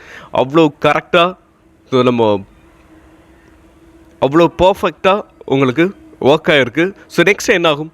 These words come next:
Nifty-யை பொறுத்த வரைக்கும் நெக்ஸ்ட் மேல தான் போக போகுது. So, Nifty-யை பொறுத்த வரைக்கும்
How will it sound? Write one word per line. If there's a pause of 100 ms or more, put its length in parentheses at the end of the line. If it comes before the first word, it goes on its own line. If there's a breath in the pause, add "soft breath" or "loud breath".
(160)
Nifty-யை
பொறுத்த
வரைக்கும்
நெக்ஸ்ட் (320)
மேல
தான்
போக
போகுது. (260 loud breath)
So,
Nifty-யை
பொறுத்த
வரைக்கும்